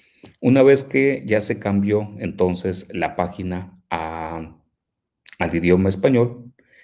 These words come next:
entonces van a encontrar ustedes que la información o el desplegado de los diferentes apartados ya ahí van cambiando al idioma español. Y viene un apartado que se llama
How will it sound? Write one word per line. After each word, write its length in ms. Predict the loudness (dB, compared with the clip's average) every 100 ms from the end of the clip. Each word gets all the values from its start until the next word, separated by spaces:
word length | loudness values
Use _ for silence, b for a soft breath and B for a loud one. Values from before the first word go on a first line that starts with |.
| b -6
entonces 760 | 2 4 6 2 2 -6 -8 2
van 220 | 6 8
a 20 |
encontrar 380 | 8 6 8 6
ustedes 340 | 6 2 0
que 400 | 2 0 0 -12 -20 _
la 180 | _ -2
información 1120 | 0 2 2 2 -2 4 6 8 6 2 0
o 60 | -2
el 120 | 0
desplegado 840 | -4 -6 -4 2 4 4 4 0 -6 B _
de 80 | -4
los 140 | -2
diferentes 500 | -2 0 0 -2 -4
apartados 720 | 0 0 4 6 6 4 -6 -6
ya 320 | -6 -6 -14 _ _ _ _
ahí 200 | 0 2
van 200 | 0 -2
cambiando 680 | -4 0 0 0 -6 -10 _ _ _ _
al 440 | 0 2 0 -2
idioma 360 | -2 0 0 -2
español. 380 | -6 -12 -14 -18 _ _ _ _ _ _ B B B B B _ _ _
Y 480 | 4 6 2 -6 -18 _ _ _
viene 300 | 2 4 4 4
un 80 |
apartado 520 | 2 2 4 6 6 4
que 100 | -2
se 160 | 2
llama 460 | 2 2 0 -4